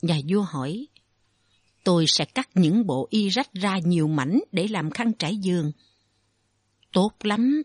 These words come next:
nhưng khi khăn trải giường bị rách thì ngài sẽ làm gì?" "Tôi sẽ cắt ra thành những miếng nhỏ hơn để làm khăn lau mặt." Ananda trả lời. "Tốt, khi khăn mặt bị rách thì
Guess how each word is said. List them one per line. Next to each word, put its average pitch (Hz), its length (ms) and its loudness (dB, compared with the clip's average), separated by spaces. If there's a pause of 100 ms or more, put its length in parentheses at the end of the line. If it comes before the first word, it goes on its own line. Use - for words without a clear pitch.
(600)
nhưng 226 380 8
khi 262 220 4
khăn 262 260 0
trải 226 200 -2
giường 185 260 0
bị 165 120 2
rách 247 200 -2 (200)
thì 202 280 2
ngài 190 300 2
sẽ 240 200 0
làm 196 220 0
gì?" 185 260 -2 (1120)
"Tôi 180 220 4
sẽ 165 140 0
cắt 254 260 -6
ra 208 300 -2
thành 151 340 -2
những 151 220 2
miếng 269 260 4
nhỏ 185 320 0
hơn 240 280 2
để 190 140 -4
làm 175 240 -4
khăn 220 260 -2
lau 214 140 -2
mặt." 185 260 -2 (920)
Ananda 175 720 0
trả 147 260 -4
lời. 143 300 -6 (1800)
"Tốt, 226 260 2 (680)
khi 220 380 4
khăn 262 220 4
mặt - 180 -2
bị 175 120 4
rách 262 220 0 (120)
thì 185 260 2